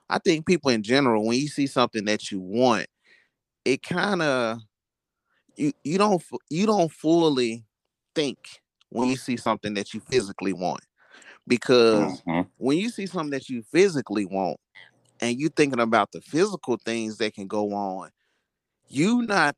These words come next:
Speaker 1: thinking about if this person is affectionate. You're not thinking about
Speaker 2: Mm-hmm.
Speaker 1: anything that you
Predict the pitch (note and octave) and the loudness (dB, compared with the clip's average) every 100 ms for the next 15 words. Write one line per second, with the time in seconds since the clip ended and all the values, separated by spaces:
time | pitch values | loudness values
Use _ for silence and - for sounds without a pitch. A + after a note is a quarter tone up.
0 | - D#3+ - C#3+ A#2+ G#2 A2+ G#2+ F#2 - | -2 -4 -2 -4 -4 -2 0 2 0 -4
1 | _ _ - A2 F#2 A#2+ C3+ - G#2 - | _ _ -10 -10 -2 -2 -2 -4 -6 -8
2 | E2+ F2 - - B2+ D3 - D#3 E3 - | -14 -14 -16 0 4 4 0 -2 -4 0
3 | C3 E3 B2 - D#3 D3 G#2+ F#2+ G2 F#2 | 2 4 4 2 -2 -2 -4 0 2 2
4 | D2+ D2+ D#2 D2+ F#2+ A2 C#3 B2+ - C3+ | 0 -4 -4 0 2 2 0 -4 -2 -2
5 | B2+ A#2+ A#2 A#2 - D#3 | -2 -4 -6 -6 -10 -10